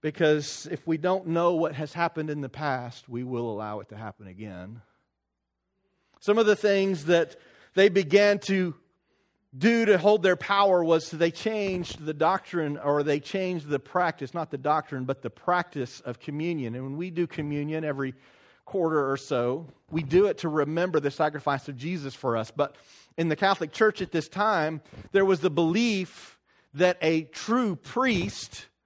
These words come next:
would be able to pray over the elements, the bread and the wine is what they would use,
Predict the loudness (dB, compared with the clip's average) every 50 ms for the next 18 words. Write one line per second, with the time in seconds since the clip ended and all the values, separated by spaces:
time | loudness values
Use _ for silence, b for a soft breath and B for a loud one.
0 | _ _ _ _ -2 0 0 0 2 2 0 2 4 4 4 4 6 4 2 2
1 | 0 -2 -4 -4 -4 -10 -10 -2 2 2 4 4 6 4 4 4 4 4 4 4
2 | 2 2 0 0 -2 2 4 6 6 6 6 2 0 0 -2 -4 -4 -6 -6 -2
3 | 2 4 6 6 6 4 2 0 0 0 -2 -2 -4 -10 _ _ _ _ _ _
4 | -6 0 2 2 4 4 2 2 0 -2 -2 -4 -4 -2 -2 -2 0 2 2 2
5 | 2 2 -2 -4 -4 -4 -4 -4 -4 -6 -6